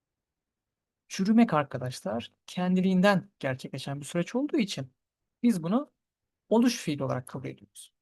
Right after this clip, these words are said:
Çürümek, sararmak, mesela kolumuzun morarması bizim kendi etkimiz yoktur. Kolumuz morarır, hani bir yere vurursunuz belki ama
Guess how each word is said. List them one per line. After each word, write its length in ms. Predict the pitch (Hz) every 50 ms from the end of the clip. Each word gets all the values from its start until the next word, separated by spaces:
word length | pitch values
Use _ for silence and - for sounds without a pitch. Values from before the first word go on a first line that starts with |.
| _ _ _ _ _ _ _ _ _ _ _ _ _ _ _ _ _ _ _ _
Çürümek, 480 | - 202 185 180 175 175 175 175 -
sararmak, 600 | - - 185 175 170 165 165 160 160 170 - _ _
mesela 240 | 240 190 180 - 190
kolumuzun 440 | - - 190 185 185 185 175 190 185
morarması 640 | 175 165 165 175 170 170 170 170 160 - 170 165 - _
bizim 260 | - - 196 196 - _ _ _ _ -
kendi 460 | - 175 170 170 175 180 196 196 196 196
etkimiz 460 | 180 170 - - - 202 240 247 254
yoktur. 320 | 285 269 - - 151 135
Kolumuz 380 | - - 160 151 156 156 156 160
morarır, 340 | 165 160 160 175 160 147 131
hani 180 | 147 143 143 131 - _ -
bir 60 | 165
yere 160 | 151 156 170 175
vurursunuz 480 | 160 147 143 131 - - 139 131 127
belki 300 | 139 139 135 135 - 254
ama 240 | 269 185 180 - -